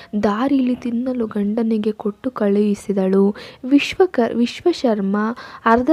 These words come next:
ದಾರಿ ನಡೆದ, ನಡೆದ ನಂತರ ವಿಪರೀತವಾದ ಹಸಿ-, ಹಸಿವು ಶುರುವಾಯಿತು. "ಸರಿ, ರೊಟ್ಟಿ ತಿಂದು ಪ-, ಪಯಣ ಮುಂದುವರಿಸೋಣ" ಎಂದು ಒಂದು ಮರದ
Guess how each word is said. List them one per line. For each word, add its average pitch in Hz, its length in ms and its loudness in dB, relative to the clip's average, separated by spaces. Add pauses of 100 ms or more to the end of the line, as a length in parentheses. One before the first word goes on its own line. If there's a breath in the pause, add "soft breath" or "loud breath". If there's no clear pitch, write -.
(120)
ದಾರಿ 240 460 2
ನಡೆದ, 220 380 4 (680)
ನಡೆದ 226 360 6
ನಂತರ 226 500 0 (180)
ವಿಪರೀತವಾದ 254 920 4 (120)
ಹಸಿ-, 214 420 -4
ಹಸಿವು 240 360 0
ಶುರುವಾಯಿತು. 208 920 0 (720 loud breath)
"ಸರಿ, 285 240 4
ರೊಟ್ಟಿ 247 360 4
ತಿಂದು 254 380 0
ಪ-, 214 440 0
ಪಯಣ 226 520 0
ಮುಂದುವರಿಸೋಣ" 214 880 -2
ಎಂದು 202 460 -2
ಒಂದು 202 300 -2
ಮರದ 196 400 -2